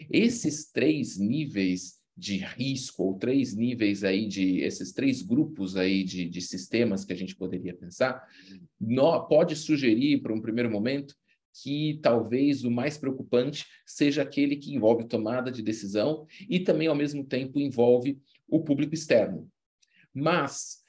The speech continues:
e, e a análise da transparência, uma análise com a qual eu concordo, mostra que talvez os riscos maiores não estejam nessa segunda categoria que interage com o público externo,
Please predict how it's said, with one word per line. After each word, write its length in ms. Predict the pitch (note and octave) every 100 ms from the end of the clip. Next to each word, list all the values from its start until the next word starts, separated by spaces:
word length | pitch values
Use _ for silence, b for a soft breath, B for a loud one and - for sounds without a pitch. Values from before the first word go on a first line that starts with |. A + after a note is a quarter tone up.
| _ -
e, 680 | A2+ A2 A2 A#2 G2 A2
e 80 | A2+
a 80 | A2+
análise 460 | A#2 C3 C#3 B2 A#2+
da 80 |
transparência, 680 | A#2 A#2 A#2 - G#2+ A2 -
uma 120 | A2
análise 320 | A2 A2+ A2+ A2
com 100 | G#2+
a 60 |
qual 160 | - A2+
eu 60 |
concordo, 680 | A2 G2 G2+ C3 C3+ A2 G2 B B B B _ -
mostra 420 | B2+ D#3 F3 D#3
que 80 | -
talvez 340 | C3+ C#3 F3
os 120 | D3+
riscos 400 | - G3 G3 D#3+
maiores 640 | D3+ A#2 A2 D3 D3+ A#2 B2+
não 120 | C#3+
estejam 400 | C#3 - E3+ F3+
nessa 300 | D#3+ F3 F#3+
segunda 340 | - D3+ D3
categoria 540 | C#3 B2+ C#3 B2 A#2+ C#3
que 140 | C#3
interage 440 | C#3 B2+ C3+ C#3+
com 100 | -
o 40 | B2
público 260 | A2+ A#2
externo, 460 | G#2 - F#2 F2+ E2